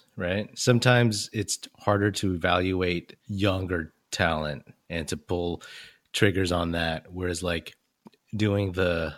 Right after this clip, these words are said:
salary cap gymnastics and contract gymnastics and then evaluating current players who you have more data points on,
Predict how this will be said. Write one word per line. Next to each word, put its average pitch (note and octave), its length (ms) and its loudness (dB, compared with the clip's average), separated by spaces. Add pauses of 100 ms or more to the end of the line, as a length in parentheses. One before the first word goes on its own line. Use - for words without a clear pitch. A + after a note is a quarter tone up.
(160)
salary F2+ 460 0
cap F2 420 -2
gymnastics E2+ 1080 -4
and E2 460 -8 (260)
contract F2+ 560 -2
gymnastics F2 800 -6 (340)
and F#2 200 -4
then F2 400 -4 (180)
evaluating E2+ 1120 -2 (140)
current G#2+ 340 4
players C3+ 500 2
who - 180 -2
you G2 220 2
have F#2 500 -2 (380)
more F2 680 -4 (220)
data F2+ 260 -2
points A#2 340 -2
on, B2 340 2